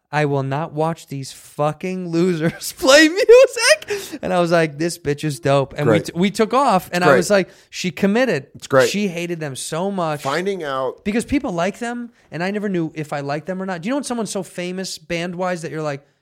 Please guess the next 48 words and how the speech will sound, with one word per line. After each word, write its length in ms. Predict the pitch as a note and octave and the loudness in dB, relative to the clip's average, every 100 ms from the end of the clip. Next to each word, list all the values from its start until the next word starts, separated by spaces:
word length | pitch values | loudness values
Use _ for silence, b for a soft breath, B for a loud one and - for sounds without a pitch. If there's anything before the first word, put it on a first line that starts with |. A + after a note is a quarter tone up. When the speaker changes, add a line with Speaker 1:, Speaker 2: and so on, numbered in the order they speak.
| _ - | _ -6
Speaker 1:
"Do 160 | E4+ | -4
I 80 | G#4+ | -2
like 280 | G4 G4 F#4+ | -4 -6 -10
them 160 | G4+ E4+ | -12 -12
or 60 | |
do 180 | A3 A3 | -12 -12
I 80 | G3+ | -12
fucking 560 | - G3 G3 G3+ F#3+ - | -12 -14 -10 -10 -10 -8
don't? 300 | F#3 F#3 F3 - | -6 -4 -6 -8
I 100 | D#3 | -6
don't 180 | E3 C#3+ | -6 -6
know 180 | D3+ D3 | -6 -6
any 160 | C3+ B2+ | -6 -10
better." 340 | A#2+ - - | -14 -16 -14
Speaker 2:
I 80 | G#2+ | -14
feel 180 | - F3+ | -10 -8
like 140 | D3 | -6
there's 180 | A#2 G2 | -6 -8
been 160 | G2+ F#2+ | -6 -8
a 60 | |
couple 480 | - G#2+ F#2 F2+ E2+ | -10 -12 -10 -8 -10
movies 1000 | C2 F2 F2+ F#2+ G2+ F#2+ F#2+ F#2 - - _ _ G2+ | -12 -8 -6 -6 -8 -10 -10 -14 -20 -20 _ _ -12
and, 240 | F2+ D#2 A#1 F2+ | -12 -12 -16 -14
and 180 | F2 D3 | -8 -6
Speaker 1:
Oh, 100 | C3+ | -4
give 180 | D3+ E3+ | -4 -2
me 80 | |
a 40 | D3+ | -4
Speaker 2:
artists. 200 | F#2+ - | -6 -6
Speaker 1:
film 280 | D3 C3+ B2+ | -4 -4 -6
that 120 | A#2+ | -8
people 220 | C#3 C#3 | -8 -6
are 20 | |
like, 160 | C3+ C3+ | -6 -2
"We 120 | A3+ | -2
love 260 | A3+ G#3+ E3 | 0 -2 -4
it," 60 | |
and 100 | D3 | -6
you're 100 | D3+ | -4
like, 180 | C#3+ B2+ | -4 -6
"Do 140 | D3 | -6
I 120 | G#3 E4+ | -6 -6
love 200 | F#4 F#4+ | -6 -8
that 120 | F#4 | -4
or 80 | A3+ | -2
am 100 | F#3+ | -2
I 100 | F3+ | -4
just 180 | D3 | -6